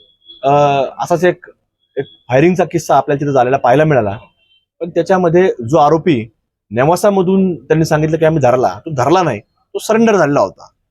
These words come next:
पण तो कोणाकडे होता, त्याला कुणी कुणी मदत केली, हे देखील अजून समोर आलेलं नाही. त्यामध्ये फक्त एकच आरोपी, म्हणजे जो तीन तीन चार चार दिवस तो तिथून फरार राहतो,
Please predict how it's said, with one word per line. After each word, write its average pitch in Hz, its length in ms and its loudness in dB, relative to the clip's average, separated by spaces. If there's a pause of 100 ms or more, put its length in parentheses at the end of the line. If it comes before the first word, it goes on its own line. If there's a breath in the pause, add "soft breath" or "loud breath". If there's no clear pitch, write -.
(200)
पण 160 80 -8
तो 175 120 -6
कोणाकडे 190 360 0
होता, 127 300 0
त्याला 151 180 0
कुणी 196 200 0
कुणी 190 140 2
मदत 160 220 2
केली, 117 420 -6 (560)
हे 214 60 2
देखील 226 240 0
अजून 196 180 2
समोर 170 280 0
आलेलं 127 280 0
नाही. 101 120 -8
त्यामध्ये 185 540 -6
फक्त - 180 -4
एकच 196 300 2
आरोपी, 151 220 0
म्हणजे 151 180 -4
जो 185 140 2
तीन 185 260 -6
तीन 208 160 -4
चार 180 200 2
चार 190 160 -2
दिवस 196 340 0 (520)
तो 185 220 -2
तिथून 190 300 -2
फरार 175 360 -2
राहतो, 123 300 -2